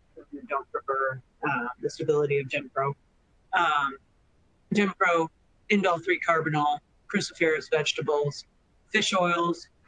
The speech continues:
same, and an antioxidant of choice. Uh, those protocols would also include keeping a low B M I, if at all possible, as, uh, sometimes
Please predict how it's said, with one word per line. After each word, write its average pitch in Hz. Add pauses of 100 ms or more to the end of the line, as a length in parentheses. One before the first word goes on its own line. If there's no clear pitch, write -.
(580)
same, 208 (1080)
and 170
an 170
antioxidant 147
of -
choice. - (2250)
Uh, 170 (140)
those 208
protocols 202
would 180
also 196
include 160
keeping 175
a 156
low 160
B 151
M 143
I, 160
if 165
at 156
all 143
possible, 156 (1000)
as, 175 (100)
uh, 156
sometimes 196